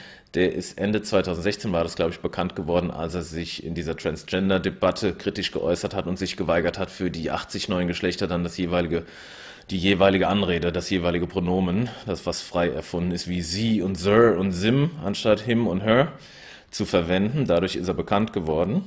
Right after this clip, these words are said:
und seitdem macht er ordentlich die Runde. Und insgesamt bin ich bei ihm, weil ich oft danach gefragt werde, was, was halten Sie denn von Jordan Peterson und so weiter. Insgesamt bin ich ihm gegenüber relativ zwiegespalten, weil er mir manchmal wie so eine gespaltene Persönlichkeit vorkommt.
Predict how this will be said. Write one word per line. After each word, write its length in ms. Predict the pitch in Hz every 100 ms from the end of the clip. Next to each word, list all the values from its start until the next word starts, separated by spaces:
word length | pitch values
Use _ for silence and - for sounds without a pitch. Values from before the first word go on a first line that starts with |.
| - -
und 180 | 95
seitdem 320 | 92 85 98 101
macht 180 | 98
er 100 | 117
ordentlich 380 | 71 95 95 87
die 100 | 87
Runde. 300 | 80 110 131
Und 120 | 101
insgesamt 460 | 92 135 - 127 135
bin 100 | -
ich 80 | -
bei 120 | 117
ihm, 380 | 101 123 160 135
weil 120 | 95
ich 140 | 90
oft 120 | - -
danach 220 | 85 82
gefragt 380 | 82 90 90 90
werde, 280 | 87 87
was, 220 | 78 78 73
was 140 | -
halten 200 | 78 90
Sie 120 | 73
denn 160 | 78 76
von 180 | 76 73
Jordan 240 | 69 73
Peterson 380 | 120 123 120 95
und 120 | 110
so 140 | 107
weiter. 320 | 95 104 135 139 - - - -
Insgesamt 500 | 117 139 131 104 110
bin 140 | 107 110
ich 200 | - 107
ihm 200 | 117 131
gegenüber 560 | 123 107 - 107 95
relativ 480 | 87 127 127 110 -
zwiegespalten, 1080 | - 101 156 139 - - 80 95 - 156 247 - _
weil 200 | 78 101
er 60 | 110
mir 140 | 107
manchmal 400 | 98 107 120 90
wie 80 | 98
so 100 | 101
eine 140 | 95
gespaltene 420 | 90 - 101 120
Persönlichkeit 720 | 95 92 82 131 127 - 85
vorkommt. 560 | - 87 82 - 98